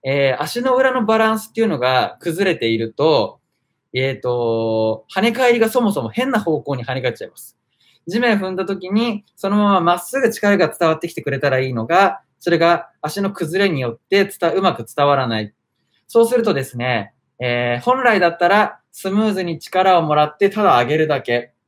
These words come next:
自然に動かせるところが、力が伝わってな-、来ないことによって、なんだかすごく力んで、変な力の入れ方をして持ち上げたりっていうことがよくあります。ね。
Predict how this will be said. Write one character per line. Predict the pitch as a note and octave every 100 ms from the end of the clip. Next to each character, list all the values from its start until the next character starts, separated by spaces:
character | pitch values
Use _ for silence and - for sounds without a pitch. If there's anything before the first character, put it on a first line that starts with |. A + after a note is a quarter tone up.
| _
自 | -
然 | F3 F#3
に | F#3 F3+
動 | E3+
か | F3+
せ | G3
る | E3
と | -
こ | C#3 D#3
ろ | C#3+
が、 | F#3+ A3+ A3+ - _ _
力 | - A#3 B3
が | A3+
伝 | G3 A3
わ | G#3+
っ | G#3+
て |
な-、 | G#3+ G3+
来 | - A3+
な | F#3+
い | C3
こ | C3+
と | C#3+
に | B2
よ | A#2
っ |
て、 | - F#3 G3 - _ _ -
な | G#3+
ん |
だ | G3+
か | D3+
す | -
ご | E3 G#3+
く | D#3
力 | C#3+ A#2+ G3
ん | B2+
で、 | A2 - _ _ _ _ _
変 | A#3 A3
な | D#3
力 | - F3 E3+
の | E3+
入 | E3+
れ |
方 | F#3 F3+
を | F3
し |
て | A3
持 | F#3 D3
ち | E3+
上 | D3+
げ |
た | A#2+
り | G#2
っ |
て | -
い | E3
う |
こ | G3+
と | A3+
が | A3 E3+
よ | C3+ C3+
く | A#2
あ | G#2+
り | G#2
ま | G#2 G#2
す。 | - _ _ _ _ _
ね。 | C3 B2 B2